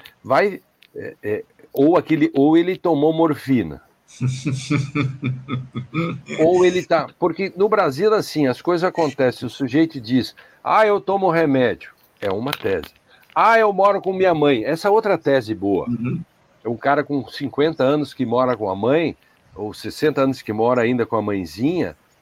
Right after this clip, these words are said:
Speaker 1: é claro, ele tem uma boa desculpa pra dizer que quando ele posta as coisas à uma da manhã,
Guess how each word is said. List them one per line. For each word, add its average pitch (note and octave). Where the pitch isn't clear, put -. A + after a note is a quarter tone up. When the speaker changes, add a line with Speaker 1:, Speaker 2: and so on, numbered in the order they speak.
Speaker 1:
é C#3+
claro, G#2+
ele G2+
tem C#3+
uma B2+
boa B2
desculpa C3
pra C#3
dizer B2
que B2+
quando D3
ele C#3
posta A#2+
as -
coisas B2
à G#2+
uma B2
da A2+
manhã, A2